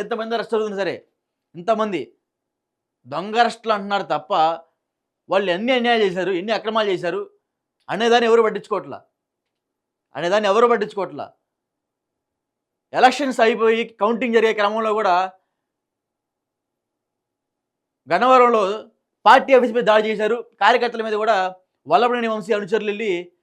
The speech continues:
యార్లగడ్డ వెంకట్రావు అనుచరుల మీద దాడి చేసిన ఘటన మనం చూసాం. అప్పుడు యార్లగడ్డ వెంకట్రావు ఒక మాట మాట్లాడలేదు, అప్పటికి పోలీసులకి అనుకూలంగానే వెళ్ళాడు, అయినా సరే ఫలితం లేకుండా పోయింది.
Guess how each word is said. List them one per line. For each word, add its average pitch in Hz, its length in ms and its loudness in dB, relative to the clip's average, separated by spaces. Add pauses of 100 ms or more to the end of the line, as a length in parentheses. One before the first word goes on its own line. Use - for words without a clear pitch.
(380)
యార్లగడ్డ 226 420 2
వెంకట్రావు 220 500 0 (320)
అనుచరుల 190 360 -8
మీద 190 120 -6 (160)
దాడి 170 160 -2
చేసిన 156 300 -20
ఘటన 185 200 -12
మనం 143 120 -14 (220)
చూసాం. 131 240 -18 (1800)
అప్పుడు 175 160 -2
యార్లగడ్డ 240 500 4
వెంకట్రావు 233 320 -4
ఒక 202 160 -6
మాట 226 140 2
మాట్లాడలేదు, 185 480 -2 (460)
అప్పటికి 233 360 0 (140)
పోలీసులకి 233 420 2
అనుకూలంగానే 240 480 0
వెళ్ళాడు, 185 260 0 (600)
అయినా 202 240 0 (100)
సరే 247 200 6 (2000)
ఫలితం 180 300 -4
లేకుండా 147 260 -6
పోయింది. 101 220 -20